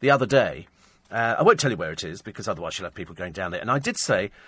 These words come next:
her bush needed trimming all the way round the outside, all the way round the outside. Buffalo girls go all the way round the outside. And, um, I went past it the other day. She's had it trimmed. It's all been trimmed.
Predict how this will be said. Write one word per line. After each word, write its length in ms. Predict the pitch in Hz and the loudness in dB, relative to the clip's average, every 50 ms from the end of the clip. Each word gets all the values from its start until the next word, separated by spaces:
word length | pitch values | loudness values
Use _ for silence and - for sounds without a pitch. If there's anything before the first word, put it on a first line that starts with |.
| - - _ _ | -20 -20 _ _
her 140 | 127 131 127 | 6 6 6
bush 360 | 107 - 175 160 - - 127 | 6 6 4 4 4 2 0
needed 240 | 120 113 - - - | -2 -2 -4 -6 -8
trimming 400 | - - 143 120 87 82 85 - | -4 -2 -2 -2 -2 -4 -6 2
all 300 | - 196 233 269 277 285 | 4 6 8 8 8 6
the 80 | 277 269 | 8 8
way 140 | 262 254 240 | 8 8 8
round 360 | 226 220 196 156 131 123 117 | 8 8 8 8 8 6 6
the 100 | 123 123 | 4 2
outside, 680 | 127 123 107 104 - - 123 95 85 80 78 78 80 - - | 2 2 0 -2 -2 -2 0 -2 -2 -4 -6 -8 -10 -2 2
all 260 | 180 208 233 247 254 | 4 4 4 4 2
the 80 | 233 220 | 2 2
way 140 | 214 196 | 2 2
round 260 | 180 170 160 156 151 139 | 4 4 4 4 2 2
the 80 | 127 | 2
outside. 580 | 117 113 104 - - 127 107 92 82 80 78 76 | 0 0 -2 -2 -2 -2 0 0 -2 -4 -6 -6
Buffalo 340 | 98 98 - - 92 85 87 | -8 -10 -8 -8 -8 -8 -8
girls 340 | 82 101 110 127 156 - - | -6 -6 -6 -6 -6 -8 -12
go 220 | - 85 - - _ | -14 -14 -14 -10 _
all 280 | - 127 147 156 151 139 | -6 -6 -6 -6 -8 -10
the 40 | |
way 140 | - 139 127 | -10 -12 -14
round 280 | - - 196 196 - - | -12 -14 -14 -14 -14 -16
the 60 | - | -16
outside. 280 | - - - - - - - - - - - - | -16 -16 -16 -16 -16 -16 -18 -18 -16 -12 -4 4
And, 760 | - 135 147 151 156 156 156 156 156 156 151 151 151 151 - | 6 6 8 8 8 8 8 6 6 6 6 6 4 4 6
um, 360 | 151 151 151 151 151 147 143 - - - - - _ _ _ _ | 6 8 8 8 6 2 0 -2 -6 -14 -20 -20 _ _ _ _
I 60 | - | 6
went 180 | 160 202 226 185 | 6 6 6 6
past 300 | - 196 190 180 - - | 8 8 8 8 6 2
it 80 | - - | 2 4
the 100 | 151 160 | 6 6
other 140 | 147 139 | 6 6
day. 440 | 139 135 143 135 104 92 101 117 123 - _ _ _ _ _ _ _ _ _ | 6 6 6 6 6 6 2 -4 -8 -14 _ _ _ _ _ _ _ _ _
She's 180 | - - 117 | -12 -8 -4
had 100 | - 101 | -4 -4
it 100 | 95 - | -4 -4
trimmed. 460 | - - 117 98 87 85 87 87 - - - - _ _ _ _ _ - | -6 -4 -4 -4 -4 -6 -8 -10 -12 -14 -18 -20 _ _ _ _ _ -10
It's 160 | - 104 - | -8 -4 2
all 220 | - 160 160 151 | 4 6 6 6
been 160 | 127 143 131 | 6 4 2
trimmed. 220 | 123 - 123 98 | 2 0 -2 -2